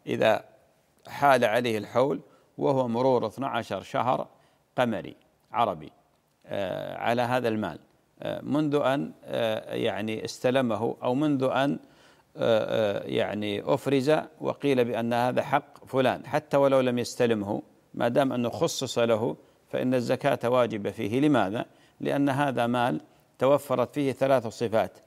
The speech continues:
الصفة الأولى أنه قد بلغ النصاب، والصفة الثانية، عفوا، الشرط الأول قد بلغ النصاب،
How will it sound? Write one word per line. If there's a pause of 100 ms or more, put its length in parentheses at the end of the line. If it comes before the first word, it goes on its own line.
(320)
الصفة
الأولى
أنه
قد
بلغ
النصاب، (680)
والصفة
الثانية، (380)
عفوا،
الشرط
الأول
قد
بلغ
النصاب،